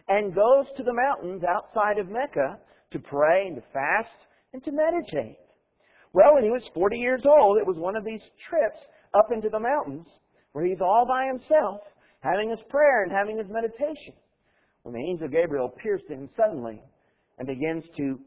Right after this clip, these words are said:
choke him. He grabs a hold of his throat and he shakes him and chokes him and he says, "Speak, speak." And Muhammad can just choke out, "I have nothing to say." And so he begins choking him again a second time, "Recite, recite."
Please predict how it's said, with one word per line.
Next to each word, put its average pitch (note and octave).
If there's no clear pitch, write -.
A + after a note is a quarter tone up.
choke D#3+
him. G#2+
He C#3
grabs F#3
a E3+
hold F#3
of D#3+
his -
throat E3
and B2
he -
shakes F#3
him C3
and A#2+
chokes F#3+
him C#3
and C3+
he -
says, C#3+
"Speak, -
speak." F4
And C3
Muhammad F#3+
can E3
just F#3+
choke G3
out, G#3
"I G#3+
have A3+
nothing B3
to B3
say." C#4
And F3
so A3
he G#3+
begins G#3+
choking B3
him G3+
again G#3+
a F#3+
second B3
time, B3+
"Recite, D4
recite." D4+